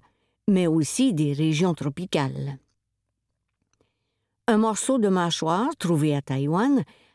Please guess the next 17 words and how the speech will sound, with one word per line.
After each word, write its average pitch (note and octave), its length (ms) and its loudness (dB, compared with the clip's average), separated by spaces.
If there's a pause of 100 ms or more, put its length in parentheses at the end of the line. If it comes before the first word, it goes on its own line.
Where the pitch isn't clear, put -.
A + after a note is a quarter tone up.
(140)
appartenant F3+ 800 2
à C#3 80 -2
l'espèce D#3+ 720 -2
dénisovienne, D#3+ 1300 0 (520)
ouvre D#4 420 2
une D#3+ 300 2
nouvelle E3 360 0
fenêtre G3+ 640 0
sur E3+ 340 0
l'aire E3 640 0
de C#3+ 140 0
répartition F#3 1000 -2 (520)
de C4 120 4
ces B3 220 0
mystérieux G3 920 2
humains G3 300 2
disparus. D3 760 -2